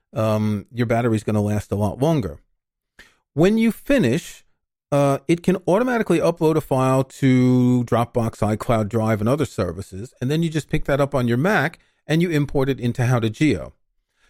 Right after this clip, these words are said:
So, Pierre, walk us through the process of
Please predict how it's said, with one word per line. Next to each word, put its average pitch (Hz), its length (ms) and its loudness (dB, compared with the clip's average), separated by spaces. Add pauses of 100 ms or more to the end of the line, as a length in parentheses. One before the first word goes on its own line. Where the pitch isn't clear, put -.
So, 170 180 4
Pierre, 208 300 0
walk 202 280 2
us 269 120 0
through 208 160 0
the 165 80 0
process 139 600 -2
of 127 440 0